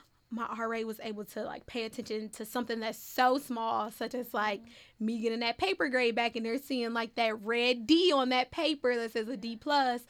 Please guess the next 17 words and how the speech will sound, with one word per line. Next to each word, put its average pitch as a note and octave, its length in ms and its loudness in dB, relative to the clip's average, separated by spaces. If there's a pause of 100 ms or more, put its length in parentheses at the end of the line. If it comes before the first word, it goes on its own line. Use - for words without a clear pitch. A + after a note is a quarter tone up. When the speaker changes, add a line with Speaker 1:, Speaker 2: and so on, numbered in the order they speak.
(280)
Speaker 1:
and A3 140 -4
me A#3 160 -2
being A3 220 -2
embarrassed A3 500 0
and G#3+ 100 -4
trying G#3+ 260 -4
to G#3 40 -2
hide A3 340 2
it, G#3+ 200 -4
and G#3 480 -6
them G#3+ 160 -6
being G#3 240 -8
like, G#3+ 180 -8
"Hey, C#4+ 220 -8
I A#3 80 -6
seen B3 320 -8
it. G#3+ 180 -10